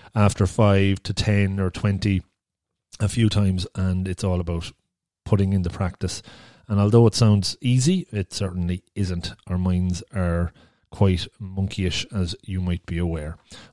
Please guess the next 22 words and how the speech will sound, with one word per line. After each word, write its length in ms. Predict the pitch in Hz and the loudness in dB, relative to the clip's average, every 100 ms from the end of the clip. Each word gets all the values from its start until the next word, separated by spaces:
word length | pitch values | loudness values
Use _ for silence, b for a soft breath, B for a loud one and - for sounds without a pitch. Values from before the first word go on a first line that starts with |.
| 185 | -2
Okay, 240 | 175 139 131 | 4 4 4
so 140 | - | -2
that's 260 | 165 175 - | 0 0 2
number, 640 | 156 127 120 110 113 110 | 2 6 6 6 4 -2
the 80 | 104 | -2
second 340 | - 127 110 | 0 0 0
passage, 640 | 98 104 90 104 107 123 - | -2 -2 0 2 2 0 -6
and 640 | 117 101 98 98 95 95 - B B B - | -2 0 0 0 -2 -4 -8 B B B -4
I 140 | 101 | 0
will 420 | 101 101 95 98 | 2 4 4 2
finish 500 | 95 - 151 180 - - - | -2 0 4 4 2 -2 -2
up 280 | 98 - - _ - | -2 -2 -12 _ -6
on 160 | 90 | -2
a 140 | 90 90 | -2 -2
chapter 800 | - - 131 - - 98 92 92 B B B B _ | -4 0 0 0 2 4 4 2 B B B B _
from 200 | 113 107 | 2 4
the 60 | |
book 320 | 98 92 - - _ | 4 2 0 -16 _
called 560 | - 110 98 95 92 - b b _ | -2 4 6 6 4 0 b b _
Three 480 | - 139 131 123 135 - | -2 2 4 4 -2 -8
Wondrous 640 | 98 107 107 95 92 87 - | 0 2 4 4 2 0 -4
Answers. 540 | 90 87 - - - | -8 -6 -8 -12 -16